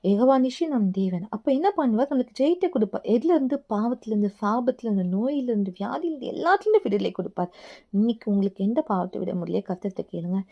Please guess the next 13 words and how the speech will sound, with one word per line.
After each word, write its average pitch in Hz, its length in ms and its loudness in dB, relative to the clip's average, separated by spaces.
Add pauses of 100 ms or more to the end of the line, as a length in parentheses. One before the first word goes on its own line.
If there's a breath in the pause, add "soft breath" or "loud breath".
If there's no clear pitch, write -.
(300 soft breath)
யெகோவா 202 320 2
நிஷி 190 400 -4 (680)
நம்மளுக்கு 214 460 2
ஜெயம் 180 180 0
கொடுப்பார். 170 460 -4 (440 soft breath)
நம்மளுடைய 214 440 0
கை 240 220 0
எப்பொழுது 196 420 -2
கர்த்தருடைய 226 320 -4 (100)
சிங்காசனத்துக்கு 214 520 -2
நேராக 214 400 2
ஏறெடுக்கப்படுமே 202 1040 2
தவிர 175 380 0